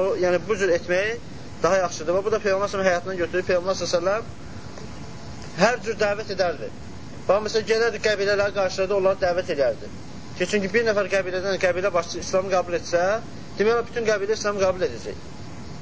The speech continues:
Aydındır? Və bunların hamısı bizim üçün ibrətdir. Yəni, Peyğəmbər s.ə.v bu dəvəti dövründə, qəbilələri dəvət edəndə, orada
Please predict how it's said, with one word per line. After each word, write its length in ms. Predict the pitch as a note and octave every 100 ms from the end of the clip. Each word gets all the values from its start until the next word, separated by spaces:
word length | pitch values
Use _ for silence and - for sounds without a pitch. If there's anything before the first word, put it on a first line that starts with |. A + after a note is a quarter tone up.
| - - - - - - - A#2+
Aydındır? 480 | C3 D3 C#3 D3+ F3+ G3+ - - - - - - - - - - - - -
Və 140 | F3 F#3+
bunların 240 | G#3+ A3+
hamısı 360 | G#3+ G3 G3+ F#3
bizim 220 | F#3+ G3
üçün 260 | F#3 G3+ G3+
ibrətdir. 640 | E3 E3+ - C#3 C#3 C3+ - - - - - - - - - - - - - - - -
Yəni, 160 | A#3 B3+
Peyğəmbər 320 | B3 B3+ C#4
s.ə.v 160 | B3 A#3+ G#3
bu 80 | C4
dəvəti 380 | A#3 G#3 G#3 A3
dövründə, 440 | G#3 F3+ F3+ E3+ F3 G3+ A3 - - - F#3
qəbilələri 400 | F#3 F#3 F#3+ G3
dəvət 340 | F#3 F#3+ F3+
edəndə, 300 | F3 E3+ F3+ G#3+ G#3+
orada 300 | G3+ B3